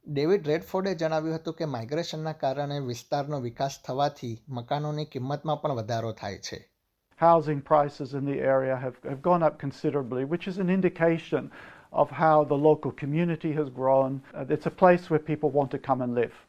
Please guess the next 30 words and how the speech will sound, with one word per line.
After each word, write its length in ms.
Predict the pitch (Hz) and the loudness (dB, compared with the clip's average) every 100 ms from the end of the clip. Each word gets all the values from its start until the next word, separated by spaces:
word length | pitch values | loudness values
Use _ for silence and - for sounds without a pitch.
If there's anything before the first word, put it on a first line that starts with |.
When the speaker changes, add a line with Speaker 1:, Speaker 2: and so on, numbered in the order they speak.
| - - - _ _ _ | -20 -20 -20 _ _ _
Speaker 2:
uh, 180 | 143 139 | -4 -2
and 120 | 147 143 | -2 -4
to 120 | 135 | -2
be 140 | 143 | 0
a 80 | 135 - | 0 2
part 320 | 139 127 - | 0 2 0
of. 100 | 127 - _ _ _ _ | -2 -2 _ _ _ _
Speaker 1:
ઓસ્ટ્રેલિયાની 580 | 135 131 - 180 175 175 | -6 -6 -4 0 0 -2
સરહદો 480 | 160 131 135 151 151 | -6 -8 -4 -2 -4
ટૂંક 300 | 143 147 180 | -4 -6 -6
સમયમાં 420 | - 156 151 151 | -6 -4 -4 -6
ખુલે 320 | 147 - 139 | -8 -6 -4
તેવી 260 | 151 147 147 | -4 -2 -4
શક્યતા 540 | 143 123 - 139 147 | -4 -10 -8 -4 -2
લાગતી 340 | 139 120 - 139 | -2 -4 -6 -8
નથી, 280 | 135 123 127 | -8 -8 -8
ત્યારે 420 | - 151 131 101 113 _ | 0 0 0 -6 -12 _
તમામ 300 | 127 143 160 | -6 -4 -4
લોકોની 360 | 143 139 147 143 | -6 -4 -6 -4
નજર 340 | 131 135 143 - | -6 -4 -6 -6
આગામી 420 | 123 120 143 156 143 | -10 -6 -4 -4 -6
અગિયારમી 460 | 120 143 135 139 | -6 -6 -6 -6
મેના 380 | 127 131 143 143 | -6 -6 -4 -2
રોજ 240 | 135 135 | -2 -4
રજૂ 300 | 117 117 123 | -6 -6 -6
થનારા 420 | 147 - 135 131 135 | -6 -6 -6 -4 -6
કેન્દ્રીય 420 | - 117 127 139 | -8 -8 -6 -6
બજેટ 340 | 120 120 127 - | -6 -6 -8 -6
પર 140 | 123 | -8
રહેશે 440 | 107 92 - 98 | -6 -8 -10 -12